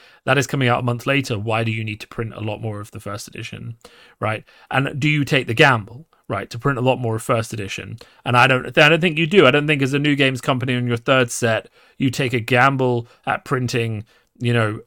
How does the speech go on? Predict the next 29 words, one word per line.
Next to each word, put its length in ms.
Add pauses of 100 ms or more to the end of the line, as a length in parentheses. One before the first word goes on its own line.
a 60
hundred 340
and 80
twenty 240
percent 400
more 520
of 120
the 80
product 380
than 100
you 100
printed 380
previously, 640 (340)
right? 300
Or, 300
you 120
know, 120
double 400
or 80
triple 320
what 160
you 100
printed 340
previously 480
for 140
a 60
first 260
edition 300
set. 280